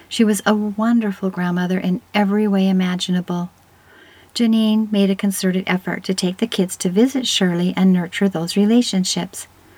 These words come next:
But Shirley was mad at her for divorcing Rich and kept trying to coerce and guilt her back into a relationship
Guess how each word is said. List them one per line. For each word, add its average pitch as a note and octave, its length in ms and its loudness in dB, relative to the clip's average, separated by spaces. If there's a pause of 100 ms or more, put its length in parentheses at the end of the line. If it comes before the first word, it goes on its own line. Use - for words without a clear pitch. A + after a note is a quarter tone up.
(480)
But G#3 160 0
Shirley G#3+ 600 0
was G3 200 0
mad G#3+ 380 0
at - 120 -6
her F#3 120 -2
for G3 180 -2
divorcing F#3+ 560 0
Rich A3 460 -2
and G3 140 0
kept C#4+ 240 -2
trying A#3+ 300 2
to A#3 100 -2
coerce G3+ 560 0
and F#3+ 180 0
guilt G3 280 0
her F#3+ 120 -2
back F#3 380 -2
into F#3+ 220 -2
a F#3+ 120 4
relationship F3+ 720 -2